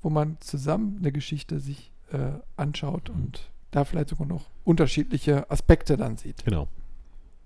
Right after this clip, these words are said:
Speaker 2: Das hat,
Speaker 1: Ja.
Speaker 2: macht mir, macht mir auch noch Spaß. Na, aber ich mach auch, ich hab, will auch nicht mit Fremden spielen. Ich möchte mit meinen Freunden spielen können.
Speaker 1: Ja.
Speaker 2: Ne, und wenn ich dann irgendwie in so eine Welt reingeworfen werde, ähm, auf irgendeinen Server, ja, ähm,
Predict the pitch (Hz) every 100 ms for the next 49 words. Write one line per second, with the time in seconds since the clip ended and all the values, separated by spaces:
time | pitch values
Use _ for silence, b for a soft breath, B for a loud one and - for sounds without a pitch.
0 | - - 104 - 104 113 117 117 101 107
1 | - 104 101 87 - 98 76 - - b
2 | b b b b b b b 95 98 101
3 | 113 107 107 101 113 - 101 107 113 113
4 | 117 117 - 143 160 92 - - 113 92
5 | 104 107 110 107 117 - 113 98 - 76
6 | 71 - - - - - b b b b
7 | b 123 127 b b b 101 104 107 117
8 | - 104 107 117 107 104 104 - b b
9 | b b - - - 98 92 95 82 101
10 | 123 120 120 104 110 110 110 98 101 104
11 | 98 95 - - - 90 - - 117 110
12 | 90 - 101 117 139 175 123 90 110 147
13 | - - b b b b b b - 95
14 | 95 95